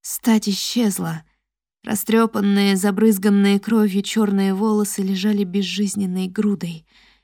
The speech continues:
Голубые глаза стали светлыми, почти белыми, как хрусталь, готовый треснуть от любого неосторожного движения.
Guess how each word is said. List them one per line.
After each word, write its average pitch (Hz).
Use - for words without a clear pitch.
Голубые 190
глаза 185
стали 185
светлыми, 170
почти 214
белыми, 185
как 220
хрусталь, 208
готовый 180
треснуть 190
от 180
любого 185
неосторожного 175
движения. 165